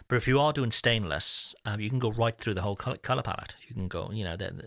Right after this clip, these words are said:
they're, they're, they're dull colors, but you can get greens, reds, pinks, blues. Um, it's, yeah, it's, it's, it's quite exciting, but I don't know how they'll stand up on a stainless blade, because generally y-, you're lowering the frequency so much that you're not really getting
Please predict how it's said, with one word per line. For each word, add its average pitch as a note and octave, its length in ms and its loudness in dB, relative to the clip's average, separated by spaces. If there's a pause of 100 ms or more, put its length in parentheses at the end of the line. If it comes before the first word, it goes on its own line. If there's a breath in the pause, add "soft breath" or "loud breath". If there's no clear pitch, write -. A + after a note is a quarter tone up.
they're, - 160 -6
they're, A#2+ 160 2
they're A#2 160 0
dull A#2+ 300 2
colors, E2+ 560 -2 (120)
but G2+ 60 -6
you G2+ 60 -6
can G#2 80 -8
get - 180 -8
greens, G2 640 -2
reds, F#2 340 -2
pinks, G2+ 340 -6
blues. F#2 520 -4 (640 loud breath)
Um, G2+ 340 0
it's, - 180 -2
yeah, D3+ 200 4
it's, - 180 0
it's, - 200 -2
it's - 120 0
quite F3+ 160 4
exciting, B2 560 2 (140)
but - 120 -4 (280 loud breath)
I C#3 120 6
don't F3+ 300 2
know F#3 80 4
how D3+ 260 2
they'll C#3 220 2
stand B2+ 400 4
up G#2+ 160 0
on G2+ 120 2
a F#2+ 40 2
stainless G2+ 440 0
blade, F#2 440 -2
because G#2 400 -4
generally G#2 460 0
y-, E2+ 220 -6
you're G#2 180 -2
lowering G#2 300 2
the F#2+ 60 -2
frequency G2+ 460 -2
so G2+ 240 2
much E2+ 300 -2
that F2+ 100 -4
you're F#2+ 120 0
not G#2 180 -2
really G#2 180 -2
getting G2 300 -4